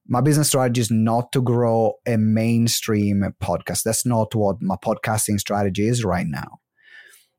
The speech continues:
It is to meet interesting people, have interesting conversation, and, which is now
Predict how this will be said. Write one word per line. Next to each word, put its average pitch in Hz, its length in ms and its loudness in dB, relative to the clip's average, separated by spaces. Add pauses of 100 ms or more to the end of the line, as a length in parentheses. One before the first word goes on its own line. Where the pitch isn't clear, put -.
(320)
It 143 140 2
is 143 220 2
to 113 80 0
meet 127 260 2
interesting 156 420 2
people, 110 580 -2
have 98 200 -4
interesting 101 420 -2
conversation, 95 840 0 (160)
and, 139 720 2 (160)
which - 180 -4
is 95 220 -4 (180)
now 110 320 0